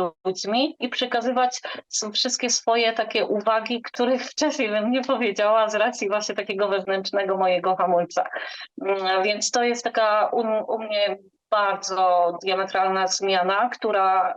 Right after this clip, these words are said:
która powo-, spowodowała to, że praca dzisiaj z ludźmi jest dla mnie zdecydowanie łatwiejsza.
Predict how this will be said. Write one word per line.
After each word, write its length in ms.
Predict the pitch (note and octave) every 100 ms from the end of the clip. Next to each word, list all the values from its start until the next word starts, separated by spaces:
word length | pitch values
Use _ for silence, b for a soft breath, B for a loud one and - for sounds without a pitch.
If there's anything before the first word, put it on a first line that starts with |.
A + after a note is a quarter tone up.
| -
która 460 | - G#3+ G#3 F#3+ F#3+
powo-, 200 | G3 G3+
spowodowała 800 | F#3 - G3+ G#3 G3+ G#3 G#3 G3
to, 240 | G3+ G3+
że 440 | G3 G#3 F#3+ F#3+ G3 B B _
praca 520 | A#3+ A3 G#3+ G3+ F#3
dzisiaj 440 | G3+ G#3 G3+ F#3
z 100 | F#3+ G#3+
ludźmi 460 | G3+ A3 - G3
jest 180 | F#3+ F#3+
dla 140 | G3
mnie 200 | G3 G3 F#3
zdecydowanie 800 | F#3+ A#3 B3 A#3+ A#3+ A#3 A3+
łatwiejsza. 680 | G#3 G#3 - A3 A3 - E4